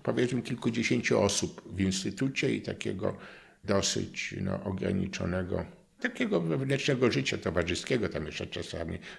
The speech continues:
szliśmy na jakieś piwo czy coś. Gadało się na różne tematy. Takim wejściem na głębsze wody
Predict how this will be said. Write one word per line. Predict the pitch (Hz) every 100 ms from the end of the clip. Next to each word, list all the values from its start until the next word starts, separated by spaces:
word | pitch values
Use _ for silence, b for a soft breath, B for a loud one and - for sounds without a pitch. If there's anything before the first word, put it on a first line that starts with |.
| -
szliśmy | - 95 90
na | 85
jakieś | 82 - -
piwo | - 110 110
czy | - -
coś. | - 101 - - - B B B B -
Gadało | 104 92 80 -
się | -
na | 90
różne | 90 82 80
tematy. | - 82 - - - - - B B B B _ -
Takim | 117 120 120 - 120 104 - -
wejściem | - 160 160 - - 110 98 101
na | 101
głębsze | 98 104 110 - 110
wody | 107 78 92